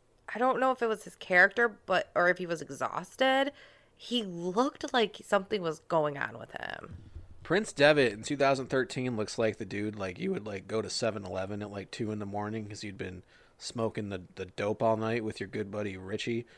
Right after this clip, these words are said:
Speaker 2: And then you guys were like, "Man, I could use a, a bag of Doritos and an Arizona iced tea."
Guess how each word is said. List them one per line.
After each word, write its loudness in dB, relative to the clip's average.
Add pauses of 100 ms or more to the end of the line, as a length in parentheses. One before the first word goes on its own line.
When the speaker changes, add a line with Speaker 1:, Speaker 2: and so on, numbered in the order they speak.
(280)
Speaker 2:
And -6
then -2
you 2
guys 6
were 2
like, 2
"Man, 2
I 4
could -6
use 0
a, -8 (160)
a -6
bag 2
of -6
Doritos 2
and -6
an -6
Arizona 4
iced 0
tea." 0